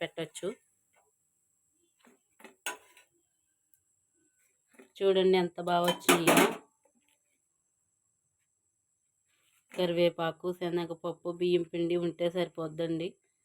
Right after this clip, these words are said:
చాలా బాగా వచ్చినాయి. చూసేయండి వీడియో.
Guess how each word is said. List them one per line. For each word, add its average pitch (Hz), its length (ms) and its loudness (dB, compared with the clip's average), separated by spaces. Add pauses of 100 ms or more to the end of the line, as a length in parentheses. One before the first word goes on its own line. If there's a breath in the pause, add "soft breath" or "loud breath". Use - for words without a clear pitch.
(960)
చాలా 170 240 -2
బాగా 175 180 -2
వచ్చినాయి. 180 500 2 (380)
చూసేయండి 180 520 0
వీడియో. 175 380 -2